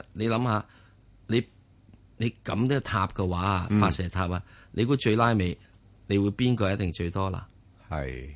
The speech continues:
Speaker 1: 梗係，嗱，我，我，我賭死啊，就係中移動啊，
Speaker 2: 係。
Speaker 1: 呢啲噉樣嘅。
Speaker 2: 哈哈。
Speaker 1: 因為佢點解？佢有
Speaker 2: 啊。
Speaker 1: 國內嘅咁多個研發嘢頂住。
Speaker 2: 係啊。
Speaker 1: 好話唔好聽，佢真係買嘢啊，買，買，買支鐵返嚟嗰啲平過你啊！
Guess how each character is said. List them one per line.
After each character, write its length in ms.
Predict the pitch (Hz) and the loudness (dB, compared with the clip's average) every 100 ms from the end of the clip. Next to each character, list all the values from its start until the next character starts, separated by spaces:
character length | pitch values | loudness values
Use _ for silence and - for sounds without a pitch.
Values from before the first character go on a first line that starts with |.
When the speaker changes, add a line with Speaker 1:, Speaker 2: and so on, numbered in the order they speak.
| - - - - - - - - - - | -20 -20 -20 -20 -20 -20 -20 -20 -20 -8
Speaker 1:
梗 220 | - 117 | -2 2
係， 320 | 120 92 92 - - | 2 2 0 -6 -6
嗱， 160 | 87 80 | -4 0
我， 280 | 95 104 92 | 2 2 0
我， 240 | - 202 - | -2 -4 -2
我 140 | 104 | -2
賭 160 | 104 110 | 0 0
死 180 | 107 98 | 2 2
啊， 160 | 101 101 - - - - | 2 0 -10 -20 -20 -8
就 100 | - | -4
係 60 | 87 | -2
中 200 | 120 113 | 0 0
移 120 | 82 | -2
動 180 | - 87 | -4 -2
啊， 340 | 90 87 90 - | -2 -2 -4 -6
Speaker 2:
係。 140 | 82 69 67 | -6 -4 -4
Speaker 1:
呢 100 | - | 0
啲 160 | 113 107 | 4 4
噉 20 | 98 | 2
樣 140 | 90 | 0
嘅。 40 | 85 - - | -4 -10 -4
Speaker 2:
哈 200 | 85 76 | -2 0
哈。 40 | |
Speaker 1:
因 60 | 160 | 2
為 80 | 147 | 4
佢 120 | 120 | 4
點 160 | 113 117 | 4 2
解？ 180 | 117 123 - | 0 -2 -8
佢 80 | - | 2
有 40 | 120 | 2
Speaker 2:
啊。 40 | |
Speaker 1:
國 180 | - 95 | 4 2
內 60 | 98 92 | 0 0
嘅 100 | 101 | -2
咁 180 | 92 110 | 0 0
多 100 | 120 | 2
個 120 | 123 | 0
研 180 | 95 85 | 0 -4
發 200 | 80 95 | -2 -4
嘢 360 | - 104 104 95 - | 0 0 0 -2 -4
頂 220 | 92 98 | -2 -2
住。 280 | 117 87 80 - - 78 | -2 -4 -8 -12 -10 -6
Speaker 2:
係 140 | 71 | -6
啊。 80 | 78 - | -8 2
Speaker 1:
好 120 | 147 | 4
話 80 | 151 | 6
唔 80 | 104 | 4
好 100 | 139 | 2
聽， 140 | 156 | 2
佢 80 | 143 | 2
真 160 | 147 | 2
係 40 | 135 | 2
買 200 | 98 101 | 2 2
嘢 320 | 101 101 101 | 2 2 0
啊， 40 | 92 | 0
買， 200 | 101 117 - | 0 0 0
買， 180 | 117 123 | -2 0
買 160 | 117 120 | 0 0
支 160 | 127 - | 0 -2
鐵 260 | - 123 | 4 4
返 240 | - 135 110 | 6 2 2
嚟 80 | |
嗰 100 | 98 110 | 0 0
啲 20 | |
平 220 | - 78 | -2 -6
過 100 | 87 | -6
你 180 | 85 80 | -6 -6
啊！ 100 | 80 | -8